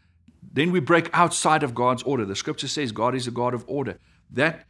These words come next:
means not everything is neatly packed in a row <laughs> necessarily. That means that there's authority structures that have different, uh, levels of order in within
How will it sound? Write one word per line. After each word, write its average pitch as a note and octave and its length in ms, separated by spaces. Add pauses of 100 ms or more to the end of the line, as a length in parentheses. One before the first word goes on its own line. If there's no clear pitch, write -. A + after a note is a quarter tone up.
(160)
means C3 240
not E3 320
everything C#3+ 380
is A#2+ 100
neatly A#2+ 300
packed C3 320
in A#2 80
a A2 80
row A#2+ 200
<laughs> A#2+ 160
necessarily. G#2 600
That C#3 260
means C#3 260 (300)
that B2+ 220
there's A#2+ 200
authority F3 560
structures - 580
that A2+ 160
have A#2 260
different, G3 400 (580)
uh, G#2 180
levels E3+ 480
of E3 220
order D3+ 400
in B2 240
within C3 500